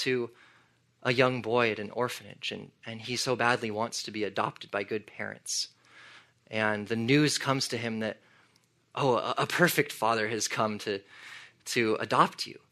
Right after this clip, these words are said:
And he wants to adopt you, and he has all of the means necessary to provide for you. He is the most loving man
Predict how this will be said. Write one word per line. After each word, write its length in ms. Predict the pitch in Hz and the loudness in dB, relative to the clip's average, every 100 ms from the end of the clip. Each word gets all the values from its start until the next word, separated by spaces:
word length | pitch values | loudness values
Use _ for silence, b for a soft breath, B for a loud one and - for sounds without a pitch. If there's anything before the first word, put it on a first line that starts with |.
| - | -4
And 80 | 156 | 2
he 80 | 175 | 6
wants 260 | 165 180 | 8 6
to 80 | 175 | 4
adopt 300 | 156 165 - | 6 6 6
you, 80 | 170 | 4
and 280 | 156 156 165 | 4 2 2
he 200 | 190 185 | 4 4
has 400 | - 180 190 - 160 | 10 10 10 6 8
all 240 | 165 202 | 10 12
of 120 | 170 | 10
the 60 | 165 | 6
means 300 | 165 180 156 | 6 6 6
necessary 400 | 160 147 175 160 | 2 4 6 6
to 80 | 131 | 4
provide 420 | 123 110 170 170 | 0 6 6 6
for 140 | 190 | 4
you. 200 | 185 190 | 6 6
He 180 | 185 185 | 6 6
is 160 | 180 139 | 6 6
the 80 | |
most 340 | 156 143 - - | 4 2 2 -2
loving 520 | 123 156 165 165 135 | 4 6 6 4 4
man 420 | 127 139 160 170 | 6 8 8 6